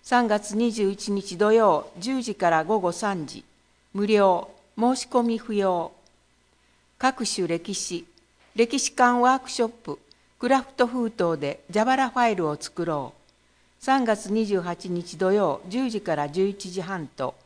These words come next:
午後一時半から三時。定員各十五人。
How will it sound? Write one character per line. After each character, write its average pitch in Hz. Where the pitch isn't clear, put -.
午 247
後 214
一 240
時 247
半 208
か 156
ら 143
三 175
時。 107
定 226
員 214
各 214
十 214
五 165
人。 127